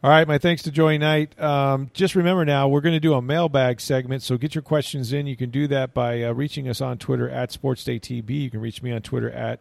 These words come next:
N F L Stroud, or my email address is r stroud at tampa bay dot com. Uh, also, uh, please visit our friends at Old Northeast Jewelers. They got two locations. You know the original store on Fourth Street North. Well, now they have a new one in Hyde Park, sixteen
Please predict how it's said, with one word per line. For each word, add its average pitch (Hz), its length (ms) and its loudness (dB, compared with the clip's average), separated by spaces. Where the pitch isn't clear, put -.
N 113 120 -6
F 110 120 -10
L 117 140 -6
Stroud, 120 360 -4
or 113 100 -4
my 110 100 -6
email 117 320 -6
address 110 320 -4
is 107 100 -6
r 117 120 -2
stroud 113 340 -6
at - 280 -10
tampa 117 300 -6
bay 113 480 -4
dot 117 360 0
com. 175 560 2
Uh, 123 300 -4
also, 143 540 2
uh, 131 140 0
please 277 320 -8
visit 127 260 -2
our 110 100 0
friends 120 560 -6
at 117 260 -8
Old 135 220 -6
Northeast 120 480 -6
Jewelers. 117 480 -4
They 147 100 -6
got 208 180 0
two 185 160 2
locations. 143 640 0
You 165 80 0
know 156 120 0
the 127 120 -2
original 117 300 -4
store 120 260 -4
on 110 100 -6
Fourth 120 240 -4
Street 117 260 -6
North. 120 220 -6
Well, 120 80 -6
now 131 160 -6
they 131 80 -2
have 120 140 -2
a 123 40 -4
new 127 160 -2
one 120 140 -2
in 110 80 -6
Hyde 113 280 -6
Park, 117 240 -2
sixteen 160 880 -8